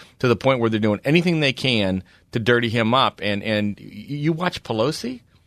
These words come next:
she's losing her mind. And I'm not just saying that as a partisan. You watch her on T V, on, on friendly channels, M S N B C or C N N to her, and she starts going crazy. She starts talking about, you know, "I, I don't need to talk to him. Uh, I'm, I'm, I'm, I'm the speaker." I mean, it's like, calm down, lady.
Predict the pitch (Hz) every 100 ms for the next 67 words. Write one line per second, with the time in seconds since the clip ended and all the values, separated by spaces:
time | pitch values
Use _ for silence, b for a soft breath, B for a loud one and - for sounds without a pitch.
0 | _ _ - 208 151 170 226 208 165 127
1 | 127 131 175 214 107 110 175 208 - 120
2 | 139 127 117 95 90 - 170 247 196 98
3 | 85 B B B - 147 151 208 - 220
4 | 185 - 113 104 110 123 110 107 107 110
5 | 107 101 b b b - 139 156 185 -
6 | 120 113 107 113 147 151 151 139 131 -
7 | 117 110 110 - 117 127 120 101 101 90
8 | 87 107 B B B B - 165 196 -
9 | 202 - 220 214 269 339 226 - 123 117
10 | 156 156 175 170 160 160 160 165 143 110
11 | 110 - 127 - 143 98 - 90 - 85
12 | 92 135 117 101 B B - 185 214 -
13 | 220 127 - 151 190 - - 277 - 120
14 | - - 147 - 107 - - 208 247 143
15 | 175 254 - - 104